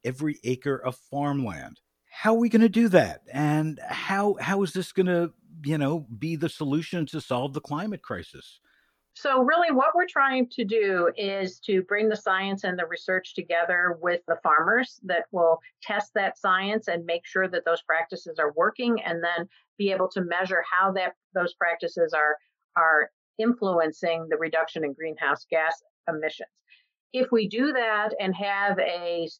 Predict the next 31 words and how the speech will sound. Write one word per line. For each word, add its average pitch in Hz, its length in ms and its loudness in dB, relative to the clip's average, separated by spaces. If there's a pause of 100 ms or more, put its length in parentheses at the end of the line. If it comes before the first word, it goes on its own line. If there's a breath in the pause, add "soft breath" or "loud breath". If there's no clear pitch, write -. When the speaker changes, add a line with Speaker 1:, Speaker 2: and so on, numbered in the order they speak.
(120)
Speaker 2:
a, 165 420 4
what 180 200 2
we're 208 140 2
calling 196 260 2
a 151 60 2
toolbox 165 640 2
or 160 140 4
a 156 40 2
suite 240 540 -6 (520)
of 185 280 2 (120)
types 240 300 0
of 202 160 0
practices 202 640 -2
that 165 160 4
are 165 160 2
going 185 260 4 (120)
to 170 400 -2
really 185 260 2
make 180 240 -2
a 170 100 0
change 202 380 -2
in 180 180 -2
greenhouse 175 460 0
gas 175 300 0
reduction 190 420 -2 (100)
across 185 500 0
farms 247 460 6
and 156 120 0
across 151 320 2 (100)
ranch 185 320 -2
lands, 214 340 0